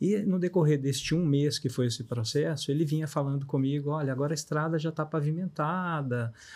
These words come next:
agora ela já tem luz." E então tudo parecia que tava caminhando de um jeito muito satisfatório. E chegou num momento que falou, "Agora a gente tá numa estrada de pista dupla, asfaltada,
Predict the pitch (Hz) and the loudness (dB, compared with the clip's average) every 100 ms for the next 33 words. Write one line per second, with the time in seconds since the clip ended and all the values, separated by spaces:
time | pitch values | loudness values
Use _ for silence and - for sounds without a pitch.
0 | - 139 143 165 165 156 151 160 160 151 | -4 0 2 2 0 0 0 2 4 6
1 | 165 180 175 160 139 117 - - - - | 6 6 6 4 4 0 -6 -10 -16 -20
2 | - 185 208 226 240 226 208 220 - 208 | -4 -2 0 -2 -2 -2 -4 -4 -4 -2
3 | 214 - 220 214 220 208 185 196 196 202 | -2 -4 -4 -2 2 2 4 2 4 4
4 | 175 190 175 185 214 214 214 - 151 - | 4 2 2 0 0 -4 -6 -6 -4 -2
5 | 123 123 156 196 226 226 190 208 202 180 | 0 0 0 0 2 2 2 0 0 0
6 | 165 175 180 185 - 190 185 170 - - | 2 2 2 0 -2 -2 -2 -4 -6 -2
7 | 147 175 180 165 165 - 180 139 131 175 | 0 0 0 -2 -4 -2 0 2 2 2
8 | - 170 - 175 165 - 139 151 160 165 | 0 -4 -2 -2 -2 -2 -2 0 0 0
9 | 175 | -2